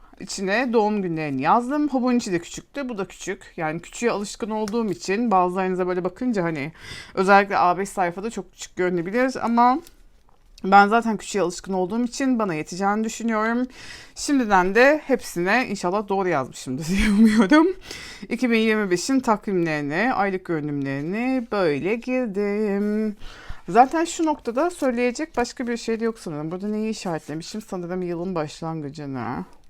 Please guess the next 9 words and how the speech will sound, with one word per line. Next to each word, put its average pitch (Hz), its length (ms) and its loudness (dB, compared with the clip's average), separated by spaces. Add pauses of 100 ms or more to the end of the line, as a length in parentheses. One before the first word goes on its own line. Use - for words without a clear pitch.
(220)
Evet, 123 280 -6
iki - 180 -10
bin 175 60 -2
yirmi 165 300 -4
beşin 131 260 -6
başlangıcını 175 600 -6
işaretlemişim. 196 960 -6 (460)
Şu - 180 -4
arkada 247 720 8